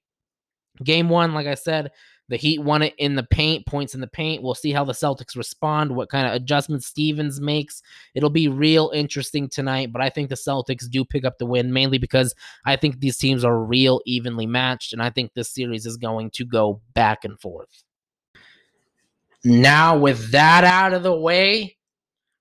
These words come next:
we've gotta get into this Clippers Nuggets game seven, and I know you can't see me, but I am smiling mainly because all year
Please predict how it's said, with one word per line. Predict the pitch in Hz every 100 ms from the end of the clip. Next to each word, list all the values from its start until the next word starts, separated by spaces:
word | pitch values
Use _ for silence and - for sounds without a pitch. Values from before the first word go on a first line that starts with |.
| - 110
we've | 190 175 233 160 131
gotta | 151 185 196 190
get | 185 180
into | 180 190 190
this | 165 180 196 -
Clippers | - 143 180 208 208 185 160 143
Nuggets | 147 156 180 208 202 180 147
game | 147 139 139 120 113 113
seven, | - - - 208 254 226 254 233
and | 190
I | 143 139
know | 143 175
you | 170 135
can't | - 143 127 -
see | - 214 247
me, | 240 247 247 240 - - _
but | 143 151 143 170
I | 190 190
am | 165 131
smiling | 113 - 143 160 220 277 285 277 269 277 277 277 _ _
mainly | 123 139 220 294 285 294 269
because | 269 - 254 226
all | 233 254 262
year | 233 247 254 254 254